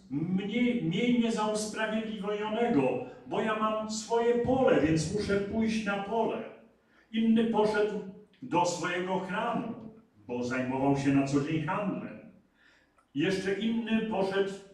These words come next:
do swojej rodziny, bo uważał, że tak będzie najlepiej, i że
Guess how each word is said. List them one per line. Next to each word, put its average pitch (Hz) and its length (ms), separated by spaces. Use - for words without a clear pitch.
do 165 140
swojej 196 340
rodziny, 208 460
bo 156 180
uważał, 156 680
że 131 140
tak 131 480
będzie 143 380
najlepiej, 143 960
i 156 180
że 147 340